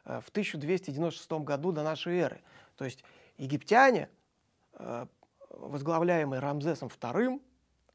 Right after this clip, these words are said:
да, значит, вели войну с хеттами, с хеттским царством. И, э, хроника этих событий нам известна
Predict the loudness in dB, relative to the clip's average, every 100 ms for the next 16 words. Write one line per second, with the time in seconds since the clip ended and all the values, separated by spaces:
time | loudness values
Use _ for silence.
0 | _ 0 2 0 -4 0 2 4 4 4
1 | 2 0 2 2 2 -10 -12 -6 -4 -4
2 | -6 -12 -6 -8 -8 -20 -20 _ _ _
3 | -20 -20 -20 -20 _ 2 2 2 -6 -14
4 | -12 -12 -12 -12 -14 -10 8 12 12 8
5 | -4 -6 -6 0 2 2 -2 4 4 2
6 | 0 4 4 2